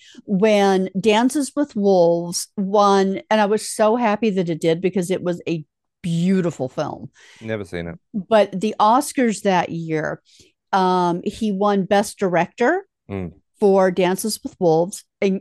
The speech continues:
Speaker 1: again, y-, we really need to watch and, and do it for this podcast 'cause it is one of my all-time favorite films.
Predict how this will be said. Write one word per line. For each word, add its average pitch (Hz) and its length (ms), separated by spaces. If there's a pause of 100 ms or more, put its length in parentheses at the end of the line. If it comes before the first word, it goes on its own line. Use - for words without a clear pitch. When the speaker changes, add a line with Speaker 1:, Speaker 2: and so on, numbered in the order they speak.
Speaker 1:
again, 196 420
y-, 214 120
we 214 220
really 214 300
need 165 200
to 175 60
watch 147 340
and, 160 240
and 160 160
do 151 160
it 147 180
for 170 120
this 143 160
podcast 127 600
'cause 160 120
it 151 140
is 147 160
one 151 140
of 143 60
my 139 160
all-time 147 420
favorite 135 360
films. - 340